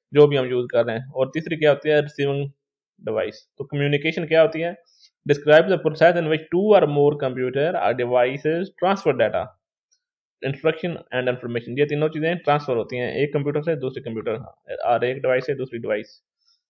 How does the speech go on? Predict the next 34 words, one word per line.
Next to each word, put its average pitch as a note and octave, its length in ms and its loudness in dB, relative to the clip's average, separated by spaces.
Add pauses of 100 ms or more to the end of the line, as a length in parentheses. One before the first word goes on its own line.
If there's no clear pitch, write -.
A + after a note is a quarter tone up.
(220)
ये D3+ 120 2
communication D#3+ 500 -2
system D#3+ 420 -2
के C#3+ 180 0
बताया C3+ 320 2
गया C3+ 160 0
है। B2+ 80 4
मिसाल C3+ 260 0
के C#3+ 60 -2
तौर C3+ 120 0
पर C3+ 220 0
ये C#3+ 100 2
एक C#3 120 -2
server C3 340 2
है, C3 100 6 (840)
ए, B2 320 2
इसके D3 200 -2
ज़रिए C#3+ 280 0
ये C#3 140 4
देखें C3+ 240 -2
हर, - 320 2
हर D3 200 6
जगह C#3 220 2
data B2 280 4 (260)
transfer C3 340 0
हो G#2+ 120 2
रहा A2 120 0
है, A2 80 -4 (280)
और C3 200 -4
ये D3+ 80 4
cable D3+ 300 2
के F#3 160 2
ज़रिए E3 260 -2
दिख-, D3+ 200 -4